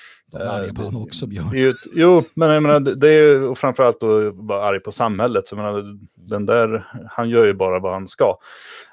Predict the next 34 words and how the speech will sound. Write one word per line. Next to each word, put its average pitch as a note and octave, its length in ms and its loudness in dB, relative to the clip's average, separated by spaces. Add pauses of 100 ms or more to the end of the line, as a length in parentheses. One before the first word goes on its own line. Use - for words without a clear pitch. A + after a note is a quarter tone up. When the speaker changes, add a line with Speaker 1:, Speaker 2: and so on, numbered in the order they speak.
(140)
Speaker 2:
Eh, G2 420 2 (200)
medan G2+ 640 -4 (140)
samhället A2 640 -2
borde F#2+ 220 -8
göra F#2 340 -4 (400)
vad G#2 160 -2
de D3+ 160 2
ska. - 320 -8
Och - 100 -12
det A#2 80 -2
gör A2 140 2
de A#2+ 100 0
ju C3 60 0
inte. - 160 -8
Det - 40 -18
är - 20 -18
ju G2 60 -16
samhället A2+ 420 -2 (220)
som G2+ 200 -14
är F#2+ 160 -10
helt F#2 220 -12
genomruttet G2+ 800 -8
och - 80 -20
fel A#2+ 200 0
på. - 180 -6
Speaker 1:
Mm. G2+ 120 -20 (540)
Speaker 2:
Och A#2 100 -4
det A2+ 80 -2
finns A2 160 -4
definitivt, A2+ 1040 -6
eh, G#2+ 120 -2
krafter G#2 440 -6
som G2 260 -8
vill F#2+ 280 -8